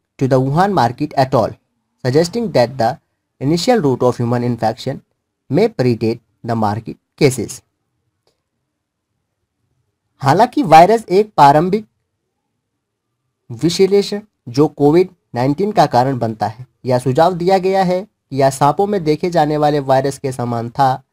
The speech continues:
कोविड नाइन्टीन के पक्ष-, पशु स्रोत के लिए शिकार अभी भी जारी है। वुहान Institute for Virology में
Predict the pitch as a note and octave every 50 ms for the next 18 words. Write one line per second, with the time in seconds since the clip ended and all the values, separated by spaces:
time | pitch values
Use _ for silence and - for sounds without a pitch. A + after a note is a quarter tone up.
0 | _ _ _ _ _ _ _ _ _ _ _ _ - C3 B2+ C3 C3 C3+ C#3+ D3+
1 | D#3+ E3+ E3+ G3 G#3+ A3+ G#3+ G#3 G3+ G3+ _ _ - C#3 - - _ _ _ _
2 | _ - C3+ C3 - C3+ C3 C3+ C3+ _ _ _ _ _ _ _ _ - - -
3 | E3+ G3+ A3 G#3+ _ E3 C#3+ C3 B2+ B2 B2 - - C3+ C3 - C#3 B2+ C3 C#3
4 | - - D3 C#3+ D3 D3 D3 E3+ F3 E3+ - B2+ B2 B2 B2 A2 A2+ A#2+ G#2+ -
5 | _ _ _ _ _ _ _ _ _ _ _ _ _ B2 C3 C3+ F#3 G#3 A#3+ B3+
6 | A3 F3+ F3+ E3+ F3 - _ _ - C#3+ C#3 D3+ - _ _ _ _ _ D3 C#3+
7 | C#3 C#3 C3 A#2+ C3 C#3 E3 F3+ F#3 F#3 E3 D#3 C#3 C3 A2+ A#2 A#2+ C#3+ - _
8 | _ _ _ _ _ _ _ _ - B2+ B2+ B2+ B2 B2+ D3